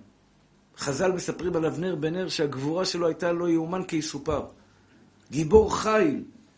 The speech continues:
סיפרתי לכם שהוא אמר שאם היה לכדור הארץ ידיות, הוא היה מנע-, מזעזע את כל כדור הארץ, בכוח שאלוקים נתן לו. פחד. יואב בן צוריה,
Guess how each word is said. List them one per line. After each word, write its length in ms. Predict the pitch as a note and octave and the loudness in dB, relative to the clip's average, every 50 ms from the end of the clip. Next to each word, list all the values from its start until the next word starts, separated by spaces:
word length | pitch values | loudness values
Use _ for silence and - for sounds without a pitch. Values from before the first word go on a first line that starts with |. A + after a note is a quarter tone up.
| _ _ _ | _ _ _
סיפרתי 360 | - B2+ A#2+ D3+ G3 G3+ F#3 | -8 -6 -2 0 0 0 0
לכם 260 | F#3 F3 - F3 E3 D#3+ | -2 -2 -2 -4 -6 -2
שהוא 140 | - D#3 | 0 0
אמר 180 | D#3+ E3+ F#3 E3+ | 0 0 0 -4
שאם 220 | - - E3 E3+ | -4 -4 -4 -4
היה 100 | F3+ F#3+ | -2 -2
לכדור 400 | F#3 F3+ F#3 E3 D#3+ F3+ F3 F3 | -2 0 -2 -2 -2 0 0 2
הארץ 300 | E3+ F3 F3 F#3 F3 - | 2 2 0 -2 -2 -2
ידיות, 460 | D#3 D#3 C#3+ C3+ C#3 D#3 F#3+ G#3 G3+ G3+ | -4 -2 0 0 2 2 2 2 0 0
הוא 100 | E3 F3 | -2 -2
היה 80 | F#3 | 0
מנע-, 280 | F3 F3 E3+ D#3+ D3 D#3 | -2 -2 -2 -2 -4 -4
מזעזע 580 | D3+ D3 C#3+ C#3+ B2+ D3+ D3+ D3 D3 D3+ G3 | -2 -2 -2 -2 0 2 2 2 2 2 0
את 80 | F#3+ F#3+ | 0 0
כל 140 | - G3+ F#3 F#3+ | 0 -2 0 0
כדור 300 | - D#3 E3 D#3+ D3 C3+ | -2 0 0 0 0 0
הארץ, 400 | B2+ A2 G2 F2+ - - - - - - _ _ _ | 0 -2 -6 -8 -12 -18 -20 -20 -20 -20 _ _ _
בכוח 360 | - B2+ - - G3 F#3+ F#3 | -10 -10 -2 0 0 0 0
שאלוקים 400 | - - D#3+ D3 C#3+ C#3+ D#3+ D3+ | 0 0 0 0 0 0 -2 -4
נתן 300 | C#3+ C3+ B2 - B2+ A#2 | -4 -4 -4 -2 -2 -2
לו. 120 | A2 G2 - - - - - _ _ _ _ _ _ _ _ _ _ _ _ _ _ _ _ _ _ _ _ _ | -4 -6 -8 -12 -18 -20 -20 _ _ _ _ _ _ _ _ _ _ _ _ _ _ _ _ _ _ _ _ _
פחד. 280 | - A2+ - E3+ E3+ - - - - _ _ _ _ _ - - _ - - - - - - - - - - - _ G3+ - - - - - - _ _ _ - - - _ _ _ _ _ _ _ - _ _ _ _ _ _ - | -10 -6 -4 -4 -4 -4 -8 -14 -20 _ _ _ _ _ -20 -20 _ -20 -20 -20 -20 -20 -20 -20 -20 -20 -20 -20 _ -20 -20 -20 -20 -20 -20 -20 _ _ _ -20 -20 -20 _ _ _ _ _ _ _ -20 _ _ _ _ _ _ -2
יואב 300 | B2+ D3 D#3+ F#3+ G3+ - | 2 4 4 4 4 2
בן 100 | F#3 G3 | 0 -2
צוריה, 560 | - - F3 E3 E3 E3+ F#3 F#3 G3 G3+ G#3 | -2 0 0 2 4 4 4 2 0 0 0